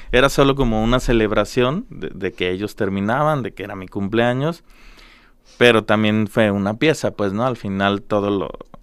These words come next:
digamos, lo aterricé a un video, a unos dibujos, a una serie de cosas que presenté en una exposición en algún momento. Entonces,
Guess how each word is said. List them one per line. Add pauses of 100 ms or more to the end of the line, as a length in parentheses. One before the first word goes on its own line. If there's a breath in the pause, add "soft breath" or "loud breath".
(180)
digamos,
lo
aterricé
a
un
video,
a
unos
dibujos,
a
una
serie
de
cosas (480 soft breath)
que
presenté
en
una
exposición
en
algún
momento.
Entonces,